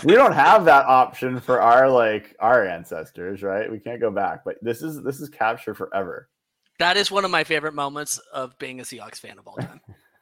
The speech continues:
Speaker 1: It was awesome,
Speaker 2: And,
Speaker 1: dude.
Speaker 2: and God forbid, God forbid, the Seahawks beat the Niners on Thanksgiving.
Speaker 1: Oh, we
Speaker 2: I just
Speaker 1: are gonna go. It is gonna be, we're gonna do a post-game show from, like,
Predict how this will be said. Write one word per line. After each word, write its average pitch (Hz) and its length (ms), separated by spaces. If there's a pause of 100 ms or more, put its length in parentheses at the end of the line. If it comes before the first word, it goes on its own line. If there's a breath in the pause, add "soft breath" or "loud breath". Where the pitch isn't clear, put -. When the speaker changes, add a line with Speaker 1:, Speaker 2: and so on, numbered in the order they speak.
Speaker 1:
It - 560
was - 200
awesome, - 420
Speaker 2:
And, 180 200
Speaker 1:
dude. 165 140
Speaker 2:
and 165 180
God 185 280
forbid, 160 540 (1120)
God 127 260
forbid, 127 400 (960)
the - 60
Seahawks - 400
beat - 180
the 113 60
Niners - 340
on - 140
Thanksgiving. - 640
Speaker 1:
Oh, 104 360
we 117 260
Speaker 2:
I 139 100
just 117 100
Speaker 1:
are 113 160
gonna 104 560 (140)
go. 113 180 (100)
It 123 120
is 131 160
gonna 123 180
be, 110 60
we're 139 340
gonna 175 220
do 147 120
a 135 60
post-game 123 540
show 98 680
from, 104 220
like, 92 420